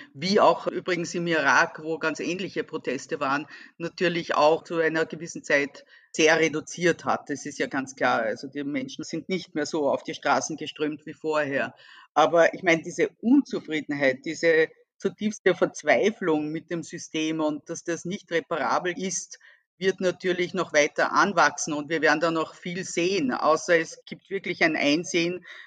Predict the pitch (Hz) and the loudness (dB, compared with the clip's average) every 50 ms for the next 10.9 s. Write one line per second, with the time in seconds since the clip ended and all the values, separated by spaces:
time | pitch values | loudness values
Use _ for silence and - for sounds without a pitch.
0 | _ _ - 170 170 - 175 175 180 180 - - 190 175 - - - 180 170 - | _ _ -2 -2 0 2 2 0 0 -2 -4 -8 -10 -10 -8 -4 -4 -4 -4 -4
1 | - 185 185 175 - 185 170 180 175 170 170 170 160 160 165 185 - _ - 170 | -8 -12 -12 -10 -10 -2 2 2 2 4 2 0 0 -2 -4 -6 -8 _ -8 -6
2 | 160 165 175 175 175 165 - 180 160 - 151 135 160 165 170 - 160 143 147 - | -6 -4 -4 -4 -6 -6 -6 -6 0 2 2 4 2 2 -2 -2 -2 -4 -4 -4
3 | - - 180 170 160 - - 165 156 156 - 147 - - 165 160 - _ _ _ | -6 -6 -4 -2 -2 0 0 -2 -2 -2 -4 -6 -6 -4 -4 -4 -4 _ _ _
4 | _ _ _ _ - 165 175 175 170 - 190 180 175 - - 175 165 170 170 170 | _ _ _ _ -2 -2 0 -2 -4 -4 -2 -2 -2 0 0 0 2 2 2 2
5 | 165 - _ _ _ _ 185 208 247 - - 185 175 151 - 131 156 151 139 - | 2 0 _ _ _ _ 2 2 2 2 2 -2 -4 -2 -2 -2 -2 -2 -2 -4
6 | - - - 156 185 220 - - - 190 175 208 269 - - - - 165 151 160 | -4 -2 0 2 2 0 0 -4 -4 -4 -2 -2 -4 -6 -8 -6 0 0 2 2
7 | - - 180 156 165 - - 175 170 175 170 160 151 147 151 - 180 165 - - | 0 -2 -6 -6 -6 -4 -4 -4 -2 -2 -2 0 0 -2 -2 -2 -6 -10 -10 -10
8 | - - - _ 160 165 160 170 165 - - 165 - - - - - 156 165 175 | -16 -20 -10 _ -2 0 0 0 0 -2 -6 -14 -14 -14 -18 -14 -10 -8 -6 -4
9 | 175 175 165 170 160 143 143 147 - - 175 156 156 143 - 147 170 165 165 175 | -2 0 2 2 2 2 0 -2 -4 -6 -6 -6 -6 -8 -8 -6 -4 -2 -2 -2
10 | 170 175 170 165 - - - _ - 175 170 185 175 180 175 180 180 180 | -2 -4 -6 -10 -12 -16 -16 _ -8 -6 -6 -4 -2 0 0 0 -2 -6